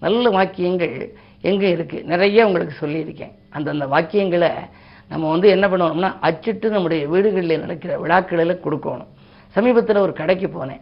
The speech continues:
அங்க கடை போர்டுல என்ன போட்டிருக்கு? "எண்ணம் நல்லதானால் எல்லாம் நல்லதாகும்."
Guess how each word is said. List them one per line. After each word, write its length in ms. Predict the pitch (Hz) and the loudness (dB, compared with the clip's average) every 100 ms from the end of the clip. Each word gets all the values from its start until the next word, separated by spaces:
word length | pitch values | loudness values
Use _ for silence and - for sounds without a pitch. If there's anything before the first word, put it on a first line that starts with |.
| - | -12
அங்க 160 | 160 143 | -8 -6
கடை 340 | 135 170 208 | -2 2 4
போர்டுல 380 | 208 165 196 190 | 2 2 2 2
என்ன 220 | 156 175 | 2 0
போட்டிருக்கு? 680 | 185 156 156 147 151 - - - - - | 0 -2 -4 -8 -8 -8 -12 -18 -20 -16
"எண்ணம் 460 | - 175 220 240 254 | -4 0 2 2 0
நல்லதானால் 680 | 175 180 196 190 175 185 - | -2 2 4 4 4 2 0
எல்லாம் 460 | 160 170 175 175 - | -2 0 0 -2 -4
நல்லதாகும்." 680 | 151 147 147 131 - 147 135 | -6 -6 -6 -8 -12 -16 -18